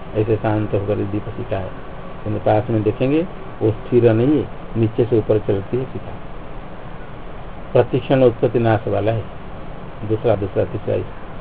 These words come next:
इसी प्रकार विज्ञान लगता है कि स्थिर वस्तु स्थिर नहीं, प्रतिक्षण उत्पत्ति नाश, इसे विज्ञानवादी कहते हैं। "प्रतिक्षण विज्ञान से जन्म दृश्यते",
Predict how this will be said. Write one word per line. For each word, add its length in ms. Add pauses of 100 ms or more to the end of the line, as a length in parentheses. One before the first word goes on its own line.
(460)
इसी 160
प्रकार 300
विज्ञान 440
लगता 400
है 120
कि 60
स्थिर 320
वस्तु 360 (460)
स्थिर 260
नहीं, 280
प्रतिक्षण 720
उत्पत्ति 400
नाश, 320
इसे 200
विज्ञानवादी 560
कहते 320
हैं। 140 (1200)
"प्रतिक्षण 520
विज्ञान 480
से 160
जन्म 320
दृश्यते", 600